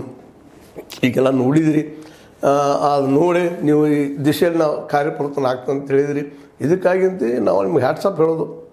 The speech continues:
ಅಷ್ಟೇ ಅಲ್ಲ, ಅದ್ರ ಜೊತೆಗೆ ಇನ್ನೊಂದು ಮಾತು ಹೇಳಿದಿರಿ, ಲೋಸೂರು ಪೋಲನ್ನು ಇನ್ನಷ್ಟು ಎತ್ತರಿಸಬೇಕು ಅನ್ನೋ ದಿಶೆಯಲ್ಲಿ ಡಿ ಸಿ ಅವ್ರ ಜೊತೆ ಮಾತಾಡ್ತೀನಿ ಅಂತ ಅನ್ನೋ ಮಾತು. ಈಗಂತೂ ಸಾಕಷ್ಟು fund ಅದು central ಗೌರ್ಮೆಂಟ್ದಲ್ಲಿ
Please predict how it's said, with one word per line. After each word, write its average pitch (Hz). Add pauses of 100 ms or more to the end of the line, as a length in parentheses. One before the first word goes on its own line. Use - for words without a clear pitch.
(120)
ಅಷ್ಟೇ -
ಅಲ್ಲ, 180 (540)
ಅದ್ರ 147
ಜೊತೆಗೆ 190
ಇನ್ನೊಂದು 185
ಮಾತು 156
ಹೇಳಿದಿರಿ, 139
ಲೋಸೂರು 170
ಪೋಲನ್ನು 160
ಇನ್ನಷ್ಟು 156
ಎತ್ತರಿಸಬೇಕು 139 (300)
ಅನ್ನೋ 143
ದಿಶೆಯಲ್ಲಿ 156
ಡಿ 139
ಸಿ 139
ಅವ್ರ 143
ಜೊತೆ 139
ಮಾತಾಡ್ತೀನಿ 131
ಅಂತ 123
ಅನ್ನೋ 135
ಮಾತು. 123 (520)
ಈಗಂತೂ 151
ಸಾಕಷ್ಟು 156
fund 185
ಅದು 151
central 135
ಗೌರ್ಮೆಂಟ್ದಲ್ಲಿ 135